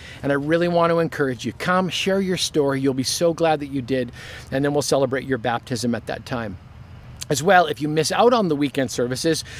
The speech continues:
we have an online opportunity for you to do a baptism class on the sixteenth at six P M. Once again, all of the details are in this email. Hey, one more thing before I go and enjoy the sunshine a little bit more. I wanna let you know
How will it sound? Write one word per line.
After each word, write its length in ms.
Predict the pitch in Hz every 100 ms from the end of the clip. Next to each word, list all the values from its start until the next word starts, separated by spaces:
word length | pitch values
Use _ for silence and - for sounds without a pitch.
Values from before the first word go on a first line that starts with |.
| - -
we 100 | 156
have 80 |
an 80 | 135
online 420 | 156 175 190 196
opportunity 540 | 185 175 - 170 170 170
for 120 | 160
you 120 | 160
to 100 | 143
do 120 | 147 139
a 20 |
baptism 520 | 151 147 165 143 151
class 400 | - 139 139 131
on 100 | 131
the 80 | 127
sixteenth 680 | - 180 - - 156 147 - - - -
at 120 | 120
six 280 | - 180 -
P 200 | 170 147
M. 220 | 135 135
Once 200 | 139 151
again, 260 | 156 131 104 -
all 220 | 120 156
of 80 | 170
the 80 | 170
details 540 | 143 139 139 120 107 -
are 160 | 123 120
in 260 | 123 120
this 220 | 117 - 135
email. 340 | 117 117 117 - - - - - - -
Hey, 120 | 180
one 160 | 180 220
more 160 | 214
thing 220 | 196 202 196
before 260 | - 190
I 60 | 175
go 360 | 165 190 190
and 240 | 175 143 139
enjoy 280 | 143 170 160
the 80 |
sunshine 480 | 151 180 165 175 151
a 40 | 156
little 200 | 160 147
bit 140 | 147
more. 420 | 147 160 135 143 - - - -
I 60 |
wanna 260 | 156 196 233
let 160 | 220 196
you 140 | 190
know 360 | 160 151 151